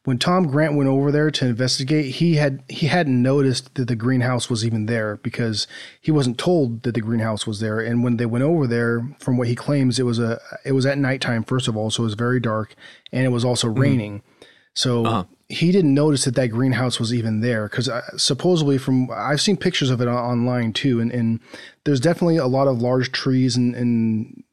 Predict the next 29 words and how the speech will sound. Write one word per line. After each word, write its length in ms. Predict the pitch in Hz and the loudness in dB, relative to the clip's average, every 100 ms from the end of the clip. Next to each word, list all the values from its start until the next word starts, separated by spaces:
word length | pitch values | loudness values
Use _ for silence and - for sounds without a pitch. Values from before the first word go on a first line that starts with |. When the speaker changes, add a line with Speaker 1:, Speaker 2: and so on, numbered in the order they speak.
| _ - 143 | _ -14 -8
Speaker 1:
bushes 460 | 120 135 127 127 | -2 0 0 -2
and 80 | 120 | -2
stuff 240 | - 131 120 | -2 -4 -2
around 380 | 117 131 123 | -2 0 0
there. 220 | 113 110 113 | 0 -2 -2
And, 160 | 113 - - - - | -4 -8 -20 -18 -12
uh, 180 | - - - | -10 -10 -6
it's 240 | 170 160 156 | -4 -2 -2
reasonable 500 | 170 208 175 151 147 | 2 2 2 2 2
to 120 | 139 | 2
me 180 | 139 139 | 2 2
if 100 | 131 | 0
it 40 | 127 | 0
was 180 | 131 117 | 0 0
dark 300 | 131 131 131 | 0 0 0
and 140 | 123 | 0
raining 360 | 135 135 120 117 | 2 2 2 2
and 140 | 117 | 0
you 80 | 113 | 0
weren't 220 | 139 143 | 0 0
looking 320 | 156 165 131 | 0 0 -2
for 260 | - 117 120 | -2 -2 0
it, 60 | |
you 60 | 123 | 0
didn't 140 | 131 123 | 0 2
know 160 | 127 | 0
it 60 | 120 | 0
was 180 | 110 110 | -2 -2
there. 340 | 135 120 | 0 0